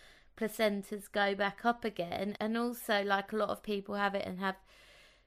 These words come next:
the operation and it's all fine. Like,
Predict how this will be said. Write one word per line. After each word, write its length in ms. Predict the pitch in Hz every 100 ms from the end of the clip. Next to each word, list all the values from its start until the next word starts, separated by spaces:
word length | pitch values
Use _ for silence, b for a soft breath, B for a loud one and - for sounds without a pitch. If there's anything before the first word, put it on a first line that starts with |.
| _
the 120 | 226
operation 1080 | 208 208 214 208 214 220 208 - 214 202 196
and 140 | 190 196
it's 260 | - -
all 180 | 208 202
fine. 680 | - - 285 262 175 175 185
Like, 400 | 185 185 -